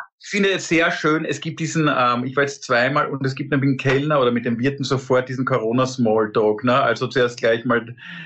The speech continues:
schaut er sich den Zettel an oder nicht? Ich glaub, da hätte ich meiner, meiner, in meinen beiden, äh, Essstationen, die ich auch ein bisschen kenn, hätte ich alles zeigen können. Also wenn das positiv standen wäre auf meinem, ähm, Corona-Testergebnis, glaub ich, hätte er mich auch sitzen lassen.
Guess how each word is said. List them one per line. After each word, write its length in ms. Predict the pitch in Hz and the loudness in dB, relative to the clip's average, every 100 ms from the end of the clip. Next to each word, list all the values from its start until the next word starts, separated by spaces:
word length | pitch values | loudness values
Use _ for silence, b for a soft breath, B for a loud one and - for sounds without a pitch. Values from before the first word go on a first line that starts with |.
| B _ | B _
schaut 180 | - 135 | -2 0
er 40 | 127 | -2
sich 100 | 131 | -2
den 160 | 139 | -4
Zettel 360 | 135 120 123 139 | 0 0 2 0
an 100 | 127 | 0
oder 160 | 127 127 | 2 2
nicht? 280 | 123 131 139 | 2 0 -4
Ich 80 | 131 | -2
glaub, 180 | 127 | -2
da 60 | 139 | 2
hätte 180 | 127 127 | 0 0
ich 120 | 127 | -2
meiner, 400 | 131 113 127 131 | 2 2 2 2
meiner, 460 | 131 123 120 117 127 | 2 0 2 2 2
in 160 | 127 | 2
meinen 500 | 120 117 135 139 135 | 2 2 2 2 0
beiden, 460 | 131 117 120 131 127 | 2 2 2 -2 -4
äh, 340 | 123 127 120 120 | 0 2 2 0
Essstationen, 1040 | 135 135 - - 143 120 117 127 139 139 127 | -2 0 -2 0 0 2 2 2 2 0 -2
die 120 | 123 | -2
ich 100 | 143 | 0
auch 140 | 127 | 0
ein 40 | 127 | 0
bisschen 180 | 131 131 | -4 -2
kenn, 340 | 127 120 127 B B B | 0 0 -2 B B B
hätte 140 | 131 | 0
ich 100 | 151 | 2
alles 320 | 131 131 143 - | 4 2 0 0
zeigen 340 | 120 104 104 | 0 2 0
können. 300 | 107 104 95 | 0 0 0
Also 200 | 120 156 | 2 2
wenn 120 | 160 165 | 2 0
das 180 | 185 - | -2 2
positiv 480 | 170 208 202 196 | 2 2 -2 -4
standen 560 | - - 143 139 165 175 | -4 0 0 2 -2 0
wäre 140 | 143 139 | 2 2
auf 80 | |
meinem, 260 | 143 143 147 | 2 2 2
ähm, 280 | 139 127 127 | 2 2 0
Corona-Testergebnis, 1160 | 143 131 139 156 170 160 - 165 151 135 - 165 | 0 2 2 2 2 0 0 -2 0 -2 -2 -4
glaub 180 | 147 151 | 0 2
ich, 80 | |
hätte 140 | 143 147 | 2 0
er 40 | |
mich 140 | 151 143 | -2 0
auch 200 | 131 - | 0 -2
sitzen 440 | - 120 120 131 | -2 -2 0 0
lassen. 480 | 117 110 110 147 | 2 2 -2 -8